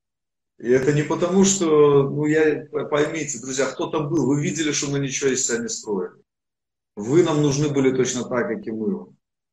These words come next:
Как это так легко всё получается? Вот эти вещи. Итак, я подвожу итоги. Короткая молитва. Это личное, каждому это надо.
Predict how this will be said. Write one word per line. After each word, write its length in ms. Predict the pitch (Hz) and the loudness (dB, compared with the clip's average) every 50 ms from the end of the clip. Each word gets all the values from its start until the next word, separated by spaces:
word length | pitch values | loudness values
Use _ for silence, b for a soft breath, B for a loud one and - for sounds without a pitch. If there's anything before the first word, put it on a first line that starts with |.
| _ _ _ _ _ _ | _ _ _ _ _ _
Как 280 | - - 190 196 190 190 | -4 0 2 2 4 2
это 160 | 185 - 180 | 2 0 0
так 240 | 175 - 180 160 - | -2 -2 -2 -2 0
легко 300 | 175 170 156 - - 196 | -2 -4 -4 -2 0 0
всё 260 | 170 147 - 165 143 143 | 0 0 -2 -6 -6 -6
получается? 840 | 156 147 147 143 - - 147 135 131 113 101 - - - - _ _ _ _ _ _ _ _ _ _ _ _ B B B B B B B B B B B B B _ _ _ _ _ _ _ _ _ _ _ _ _ _ | -6 -6 -6 -6 -6 -6 -6 -6 -6 -8 -10 -12 -16 -18 -20 _ _ _ _ _ _ _ _ _ _ _ _ B B B B B B B B B B B B B _ _ _ _ _ _ _ _ _ _ _ _ _ _
Вот 380 | 110 113 131 175 202 185 - 175 | -8 0 4 6 6 6 6 2
эти 180 | 160 - 160 | 0 0 0
вещи. 380 | 160 160 156 135 - 120 110 104 104 127 123 | 0 0 0 0 0 -2 -4 -4 -4 -4 -2
Итак, 260 | - 170 156 131 - - | 0 2 2 2 2 0
я 60 | 113 | -2
подвожу 520 | - 127 120 131 143 131 123 143 139 139 | -2 -2 0 0 0 2 2 0 -2 -2
итоги. 340 | 135 135 117 104 95 92 - | 0 0 0 0 0 -4 -4
Короткая 480 | - 123 127 156 160 151 - - 156 143 | -2 0 0 0 0 -2 -2 0 0 0
молитва. 640 | 143 143 139 143 143 135 - - - - - - _ _ _ _ _ _ _ _ _ _ _ _ _ _ _ | 2 0 0 0 0 -2 -4 -6 -10 -14 -20 -20 _ _ _ _ _ _ _ _ _ _ _ _ _ _ _
Это 240 | - 120 120 120 123 | -4 -4 0 0 0
личное, 560 | 120 123 131 131 - - - - 95 - - | 0 0 -2 -2 -4 -6 -6 -8 -10 -12 -14
каждому 640 | - - - 117 123 120 - - 107 98 98 98 98 | -12 -4 0 0 2 2 0 0 0 0 2 0 0
это 100 | 95 98 | 0 -2
надо. 400 | 98 98 95 - - - - - | -2 -2 -2 -2 -4 -10 -14 -18